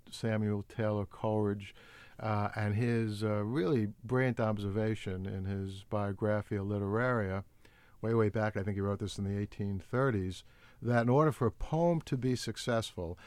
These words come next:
the reader must willingly suspend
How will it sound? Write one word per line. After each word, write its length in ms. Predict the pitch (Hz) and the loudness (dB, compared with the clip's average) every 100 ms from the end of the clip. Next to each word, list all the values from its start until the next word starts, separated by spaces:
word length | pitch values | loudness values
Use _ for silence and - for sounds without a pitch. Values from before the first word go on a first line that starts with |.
| - - | -16 -6
the 180 | 110 113 | 0 2
reader 420 | 120 151 143 127 | 4 4 4 4
must 320 | 117 107 - | 2 0 -2
willingly 920 | 113 113 131 131 131 127 123 117 113 | -2 4 4 4 0 0 0 2 0
suspend 960 | 107 - 101 - - 107 98 95 95 | -2 -4 -6 -4 0 0 0 -2 -4